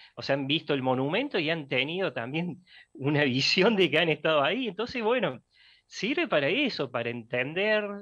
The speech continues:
¿viste? Esas, esas situaciones, o para entender también a veces los familiares. Re-, recuerdo que una persona me decía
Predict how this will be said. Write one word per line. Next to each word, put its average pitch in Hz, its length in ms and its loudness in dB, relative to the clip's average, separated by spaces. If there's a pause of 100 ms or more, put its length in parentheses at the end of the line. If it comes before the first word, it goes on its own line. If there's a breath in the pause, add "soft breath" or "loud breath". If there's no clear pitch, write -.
(100)
¿viste? 143 340 -8
Esas, - 480 -8
esas - 300 -6
situaciones, 180 1040 -2 (380 loud breath)
o 208 180 -2
para 214 200 2
entender 214 500 0
también 254 340 0
a 185 80 4
veces 226 280 0
los 139 180 -4
familiares. 175 640 -2
Re-, 147 300 -4
recuerdo 202 520 -2
que 180 60 -6
una 196 220 0
persona 196 720 -4 (680 loud breath)
me 117 160 -2
decía 185 640 2